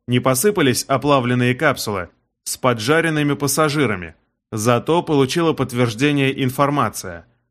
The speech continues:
Среди миллиардов людей, разных и по большей части никчёмных, затесался инопланетянин с такими возможностями, что теперь перед форпостом Всевышнего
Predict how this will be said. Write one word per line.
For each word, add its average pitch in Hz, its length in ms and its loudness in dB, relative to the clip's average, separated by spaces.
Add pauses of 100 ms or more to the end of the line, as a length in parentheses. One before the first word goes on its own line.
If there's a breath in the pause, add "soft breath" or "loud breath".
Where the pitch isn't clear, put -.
(180)
Среди 131 480 2
миллиардов 139 560 2
людей, 107 520 -2 (200)
разных 131 580 0 (200)
и 120 100 -2
по 120 120 2
большей 160 320 0
части 143 360 0
никчёмных, 127 800 -2 (420)
затесался 123 760 0
инопланетянин 135 1080 -2 (360)
с - 100 -10
такими 147 380 0
возможностями, 120 920 0
что 113 440 -2 (500)
теперь 175 420 0
перед 151 300 -2
форпостом 143 600 0
Всевышнего 131 760 0